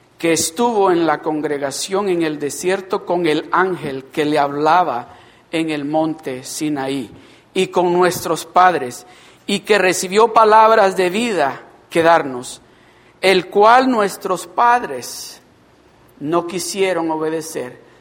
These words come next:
sino que le desecharon". ¿A dónde dice? "Le desecharon en sus corazones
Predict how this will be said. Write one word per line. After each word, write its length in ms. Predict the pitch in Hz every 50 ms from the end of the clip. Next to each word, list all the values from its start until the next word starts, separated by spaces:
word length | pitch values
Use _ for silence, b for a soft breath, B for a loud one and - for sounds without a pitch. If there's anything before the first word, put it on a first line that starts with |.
| B
sino 440 | B - - 170 160 165 170 175 170
que 140 | 170 196 185
le 100 | 180 175
desecharon". 680 | 170 165 160 170 165 139 - - 190 170 180 190 185 180
¿A 80 | 160
dónde 260 | 165 180 196 214 202 208
dice? 320 | 220 233 214 - 262 262 269 - _ _ _ _ _ _ _ _ _ _ _ _ _ _ _ _ _ _ _ _ _ _ _ _ _ _ _ _ _ _ - - - _ _ _ - - - - - _ - - - -
"Le 160 | 160 185 196
desecharon 760 | 190 180 180 - 170 170 170 - 196 208 233 240 240 240 226
en 160 | 208 196 190
sus 480 | - - - - 254 277 285 269 - -
corazones 1000 | - - 240 233 226 220 220 - - 240 226 233 226 190 170 160 156 156 -